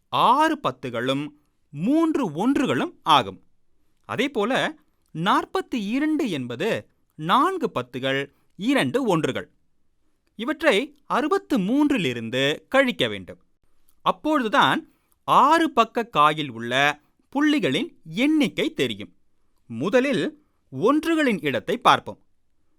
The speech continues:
மூன்று ஒன்றுகள் கழித்தல் இரண்டு ஒன்றுகள் சமம் ஒரு ஒன்று. ஆறு பத்துகள் கழித்தல் நான்கு பத்துகள் சமம் இரண்டு பத்துகள். ஆக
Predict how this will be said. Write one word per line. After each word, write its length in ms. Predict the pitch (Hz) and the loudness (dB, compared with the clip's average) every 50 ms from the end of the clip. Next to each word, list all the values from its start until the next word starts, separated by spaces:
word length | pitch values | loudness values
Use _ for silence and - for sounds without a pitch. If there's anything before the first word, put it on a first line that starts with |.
| _ - | _ -16
மூன்று 500 | 127 127 170 233 311 339 339 330 311 277 214 | -10 -6 -2 0 0 2 2 2 2 2 0
ஒன்றுகள் 480 | 143 135 131 123 127 123 127 127 135 139 147 - - _ _ _ _ _ | 0 -2 -4 -2 0 2 2 2 2 0 -2 -4 -8 _ _ _ _ _
கழித்தல் 520 | - 147 160 156 156 156 - 143 139 143 143 143 - _ - 175 190 | 0 0 0 0 -2 -4 -2 -2 0 0 -2 -4 -8 _ -12 -4 0
இரண்டு 380 | 233 285 320 320 311 262 190 131 120 | 2 4 4 4 4 4 2 0 -2
ஒன்றுகள் 480 | 117 117 110 117 120 117 139 143 147 151 147 - _ _ _ _ _ - | -4 -8 -8 -6 -4 0 2 2 2 0 -2 -6 _ _ _ _ _ -2
சமம் 360 | - 175 160 165 214 403 - _ _ _ _ _ _ - | 0 2 2 2 2 0 -2 _ _ _ _ _ _ -4
ஒரு 260 | 269 302 302 294 294 | 0 0 2 2 2
ஒன்று. 300 | 208 135 123 110 107 107 - _ _ _ _ _ _ _ _ _ _ _ _ _ _ _ _ - | 0 0 -2 -2 -6 -10 -16 _ _ _ _ _ _ _ _ _ _ _ _ _ _ _ _ -2
ஆறு 400 | 123 151 208 269 320 349 339 320 - | 2 4 6 6 6 4 0 -2 -2
பத்துகள் 560 | - 160 - - - 131 131 143 143 147 147 147 - _ _ _ _ _ - | -2 -2 -2 -4 -6 -4 -2 0 2 2 2 0 -2 _ _ _ _ _ -4
கழித்தல் 500 | 165 170 170 160 160 - 165 147 147 147 147 - _ - 165 | -2 0 0 -2 -2 -2 -2 0 0 0 -2 -6 _ -8 -2
நான்கு 440 | 180 214 233 262 311 302 285 247 190 | 2 4 6 6 6 4 2 0 -2
பத்துகள் 480 | - 123 120 - - 131 131 131 123 - _ _ _ _ - | -4 -6 -6 -6 -6 -4 -4 -4 -4 -6 _ _ _ _ -4
சமம் 340 | - 170 165 196 339 403 - _ _ _ _ _ _ - | 0 0 2 2 0 -4 -6 _ _ _ _ _ _ -2
இரண்டு 360 | 247 269 254 175 156 220 285 | 2 2 2 2 2 0 0
பத்துகள். 420 | - 180 135 - - 113 104 98 - _ _ _ _ _ _ _ _ _ - | 0 0 0 0 -2 -8 -8 -10 -12 _ _ _ _ _ _ _ _ _ -2
ஆக 160 | 143 196 | 0 2